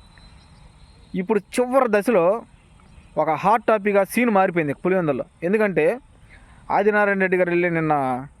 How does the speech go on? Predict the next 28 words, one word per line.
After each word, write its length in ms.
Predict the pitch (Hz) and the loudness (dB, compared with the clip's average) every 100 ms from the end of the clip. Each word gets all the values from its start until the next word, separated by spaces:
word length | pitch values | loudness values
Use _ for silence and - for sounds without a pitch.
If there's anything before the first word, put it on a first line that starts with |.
| _ - | _ -12
సునీతారెడ్డి 400 | - 190 190 180 | -6 0 0 0
గారిని 240 | 175 170 160 | 0 0 0
కలవడం, 360 | 156 151 160 - _ _ - - - - - - - - - - | 0 0 -2 -8 _ _ -20 -20 -20 -20 -20 -20 -20 -20 -20 -4
పూర్తి 240 | 226 254 254 | -2 0 0
స్థాయిలో 360 | 220 196 156 - _ - - - - - - - - | 0 0 -2 -8 _ -20 -20 -20 -20 -20 -20 -14 -4
వైసీపీ 320 | 156 180 185 | -2 -2 0
పడే 160 | 190 | 0
ఓట్లు 320 | 196 185 185 190 | 2 0 0 0
కూడా 120 | 208 | 0
మళ్ళీ 180 | 190 180 | 0 -2
కూటమి 280 | - 202 208 | -2 0 2
పడే 140 | 180 175 | 2 2
అవకాశం 360 | 170 175 160 | 0 -2 -2
ఉంది. 160 | 156 139 - - - - - - - - - | -4 -6 -12 -20 -20 -20 -20 -20 -20 -20 -8
ఎందుకంటే 220 | 147 196 220 | -4 -2 0
తారుమారు 400 | 175 226 226 214 | 0 2 2 0
చేయడం 200 | 190 170 | 0 -2
అనమాట 260 | 160 156 135 | -2 -4 -4
ఇది. 180 | 127 - - - - - | -8 -10 -18 -20 -20 -10
ఒక 100 | 151 | -10
చివరి 380 | - 202 226 220 | -4 0 2 0
దశలో 200 | 202 214 | 0 0
ఓట్లన్నీ 380 | 185 190 202 202 | 0 0 -2 -2
గల్లంతుగా 500 | 156 175 202 180 180 | 0 0 0 0 0
మార్చడం, 420 | 165 156 170 208 - - - - | 0 0 -2 -4 -12 -20 -20 -8
ఓటర్స్ని 480 | 135 190 208 196 214 | -2 0 2 0 -2
కన్ఫ్యూజ్ 420 | - 196 208 185 | -2 0 0 0
చేయడం. 200 | 160 143 | 0 -2